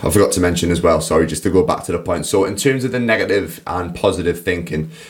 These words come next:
um, I heard something as well the other day on a podcast saying that saying something out loud, say you wanna be a millionaire, for example. If you wanna be a millionaire, a lot of people wanna be millionaires, I think everyone does. You want to be a millionaire. If you say that out loud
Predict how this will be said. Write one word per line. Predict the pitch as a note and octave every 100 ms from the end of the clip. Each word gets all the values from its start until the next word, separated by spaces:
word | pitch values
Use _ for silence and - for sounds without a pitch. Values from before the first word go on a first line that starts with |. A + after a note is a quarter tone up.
| - -
um, | E2+ E2 D#2+
I | D2+
heard | G2+ G2
something | G2 F#2 F2
as | F2
well | F2+
the | F2+
other | E2+
day | E2
on | E2
a | E2
podcast | - E2 - D#2+ D#2+
saying | - F2 F2 E2+
that | E2+ - - - - -
saying | - - A#2+ C3
something | C3 C3 A#2+ A#2 A2+ - -
out | A2+ G2
loud, | F2+ G2 E2 E2 E2 - -
say | - - G2
you | F2+ F2+ F2+
wanna | F2+ F2 E2+ E2
be | C#3+
a | A#2
millionaire, | F2 D#2+ C#2+ D2+ -
for | -
example. | D#2 - - -
If | E2+
you | B2
wanna | A2+
be | G#2
a | F#2
millionaire, | D#2+ D#2+ D#2 E2
a | F#2+
lot | -
of |
people | F2 D2
wanna | D#2+
be | F2+
millionaires, | F2 E2 E2 F2 F2+
I |
think | G#2+ B2
everyone | F2 E2+ E2
does. | E2 - - - - - - - G2
You | B2 C3+ B2+
want | C#3 A#2
to |
be | A2+
a | A#2
millionaire. | A2+ G#2 F2 -
If | F2+ A2+
you | C#3
say | C#3+ - C3+ B2+ B2+
that | A#2 A2
out | - G#2 E2+
loud | F#2+ G2+ D2 D2+